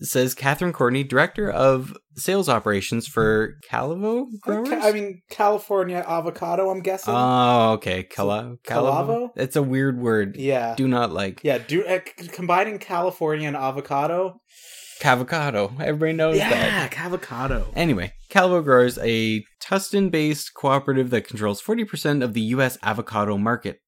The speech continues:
Speaker 1: That is a large chunk.
Speaker 2: Of the avocado game? Yeah.
Speaker 1: In fact, there was such a pressing need for avocado info that the organization launched an elaborate worldwide website last month.
Speaker 2: Also known as a website.
Speaker 1: There's a page of avocado recipes,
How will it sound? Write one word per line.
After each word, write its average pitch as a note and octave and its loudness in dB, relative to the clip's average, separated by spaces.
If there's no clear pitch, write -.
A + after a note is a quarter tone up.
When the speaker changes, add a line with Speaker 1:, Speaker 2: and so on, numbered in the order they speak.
Speaker 1:
That G#2 -4
is G#2+ -6
a G#2+ -8
large G2+ -6
chunk. F#2 -12
Speaker 2:
Of G#2+ -10
the G2+ -8
avocado G2 -12
game? A2+ -8
Yeah. A#2 -10
Speaker 1:
In D3+ 4
fact, F#3 -4
there C3 2
was B2+ 0
such G3 -2
a D3 2
pressing G3+ -2
need E3 0
for - 2
avocado C3+ 0
info D3+ 4
that B2+ -4
the A#2+ 0
organization D3 0
launched B2 0
an G#2 -4
elaborate A2+ -2
worldwide D#3 -2
website A#2+ -4
last G#2 -2
month. G#2 -2
Speaker 2:
Also B2 -4
known D#3 0
as D#3+ -2
a E3+ 0
website. G2+ -2
Speaker 1:
There's B2 0
a B2 -4
page F3+ 2
of A#2+ 4
avocado G2 -2
recipes, E3+ -2